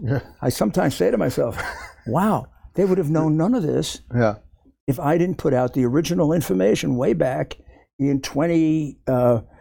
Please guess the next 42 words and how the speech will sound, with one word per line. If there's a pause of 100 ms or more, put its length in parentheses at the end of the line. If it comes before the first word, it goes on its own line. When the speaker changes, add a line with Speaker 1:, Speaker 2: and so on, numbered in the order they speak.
(260)
Speaker 2:
twenty, (160)
uh,
nineteen,
early
twenty
nineteen,
when
I
went
on
Hannity's
show (600)
and
went
to
John
Solomon
and
said,
'Look
what
I
have. (680)
I
have
a
bribe.'" (400)
The
one
we're
talking
about
Speaker 1:
Yeah,
Speaker 2:
now. (120)
Speaker 1:
yeah.
Speaker 2:
"I
have
a
bribe (220)
from
Mykola
Zlochevsky